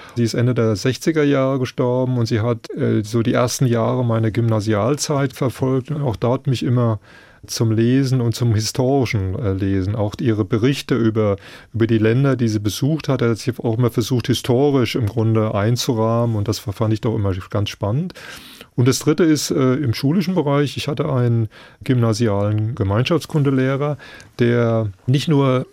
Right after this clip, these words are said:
unser, muss ich sagen, also in der, in der Klasse unser Interesse an Geschichte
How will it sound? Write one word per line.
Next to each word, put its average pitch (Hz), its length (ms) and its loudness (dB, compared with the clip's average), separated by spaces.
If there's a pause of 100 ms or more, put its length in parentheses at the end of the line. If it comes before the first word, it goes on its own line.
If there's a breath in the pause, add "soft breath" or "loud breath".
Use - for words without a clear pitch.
(100)
unser, 160 380 4
muss 123 180 2
ich 123 100 0
sagen, 117 480 0
also 113 200 -2
in 110 100 -2
der, 101 140 -4 (260)
in 117 60 0
der 104 100 0
Klasse 131 460 -2
unser 123 280 2
Interesse 113 420 -2
an 104 140 0
Geschichte 135 600 -2